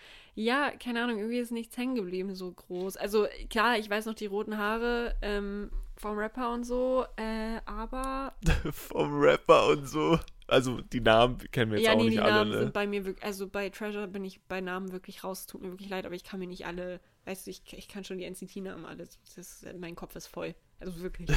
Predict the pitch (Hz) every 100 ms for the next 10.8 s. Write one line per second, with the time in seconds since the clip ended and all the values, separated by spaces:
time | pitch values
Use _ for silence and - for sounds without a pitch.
0 | - 170 - 214 120 - - - 190 190
1 | - - - - - - 196 196 190 190
2 | 190 - - - - - _ _ - _
3 | _ _ _ _ - 214 285 - - -
4 | - - - - - - 240 262 226 190
5 | 208 - 220 190 - 202 - - 214 -
6 | 196 202 202 302 - - - - - -
7 | - - - - 131 120 117 208 226 226
8 | 214 220 226 233 190 - - - - -
9 | - 220 196 - - - - 127 120 123
10 | 120 120 120 117 113 - 107 -